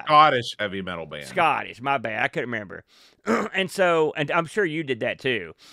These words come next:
Speaker 2: It's quite
Speaker 1: Mm-hmm.
Speaker 2: simple. Uh, it, you can find on Lemon, they've got the initials. And then, so I, I had a good look. That's funny. I never ever playing this game with that many lives. I never even came close to run out of lives, although the game's not easy.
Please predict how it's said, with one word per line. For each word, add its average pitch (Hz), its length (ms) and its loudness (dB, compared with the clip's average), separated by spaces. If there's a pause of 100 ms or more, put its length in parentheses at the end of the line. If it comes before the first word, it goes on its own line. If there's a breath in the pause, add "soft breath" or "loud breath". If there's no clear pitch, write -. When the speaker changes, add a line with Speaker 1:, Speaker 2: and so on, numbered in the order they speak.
(220 loud breath)
Speaker 2:
It's - 160 0
quite 285 220 2
Speaker 1:
Mm-hmm. 170 40 -8
Speaker 2:
simple. 107 500 -4 (320 soft breath)
Uh, 120 180 0
it, 143 140 -4
you 165 80 -6
can 160 120 -4
find 165 240 0
on 139 160 0
Lemon, 131 400 -2
they've 113 120 -8
got 127 220 0
the 123 80 -4
initials. 104 560 -8
And 143 160 -2
then, 165 220 0
so 165 180 -2
I, 165 260 2
I - 40 -4
had 180 160 0
a 160 40 -4
good 160 200 -4
look. 170 160 0
That's 156 260 0
funny. 214 220 0
I 156 80 2
never 190 260 2
ever 165 400 2
playing 190 400 -2
this 143 160 -6
game 120 460 -4 (160)
with 135 220 -10
that 156 160 0
many 131 140 -8
lives. 123 240 -2
I 170 40 -4
never 214 180 0
even 143 120 -4
came 139 180 -2
close 226 280 -2
to 131 80 -6
run 135 180 0
out 127 120 2
of 120 80 -4
lives, 127 640 0 (360 soft breath)
although 165 220 2
the 147 100 -2
game's 196 280 0
not 131 160 0
easy. 147 560 -6